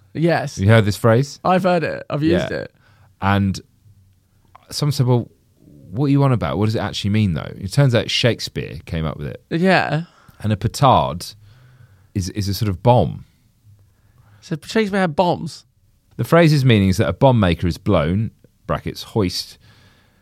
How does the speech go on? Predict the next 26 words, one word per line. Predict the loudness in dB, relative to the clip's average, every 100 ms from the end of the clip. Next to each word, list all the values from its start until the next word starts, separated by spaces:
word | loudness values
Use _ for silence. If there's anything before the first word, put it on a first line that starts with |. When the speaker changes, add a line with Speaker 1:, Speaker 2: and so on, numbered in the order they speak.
| _ _ _
Speaker 2:
off | -4 -2
the | -2
ground | 2 2 2
by | 0 0
his | 0
own | -2 -2
bomb, | -2 -2 -2 -6 -12
petard. | -10 -4 -4 -4 -8 -20 _ _
Speaker 1:
His | -18
petard. | -12 -12 -10 -10 -8 -8 -10 -10
Is | -4
Speaker 2:
Right. | -2
Speaker 1:
that | 0
why | 0 0
in | 0 -2
Shakespeare | -6 -4 -6 -4 -2
there's | -2 -2
that | -2 -4
line, | -4 -4 -4
uh, | -6 -6 -8 -4
"Madam, | -2 0 0 -2
your | 0 -2 0
arse | 2 2 0 -2
is | -4
the | -6
petard"? | -6 -4 0 0 0 -4 -10